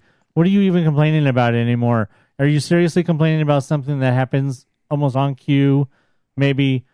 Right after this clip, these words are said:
wi-, a pl-, plus or minus two or three months, but it happens on cue every single year? Are you seriously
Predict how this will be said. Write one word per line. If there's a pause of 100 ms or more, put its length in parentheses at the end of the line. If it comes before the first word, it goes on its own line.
(180)
wi-,
a
pl-,
plus
or
minus
two
or
three
months,
but
it
happens
on
cue
every
single
year?
Are
you
seriously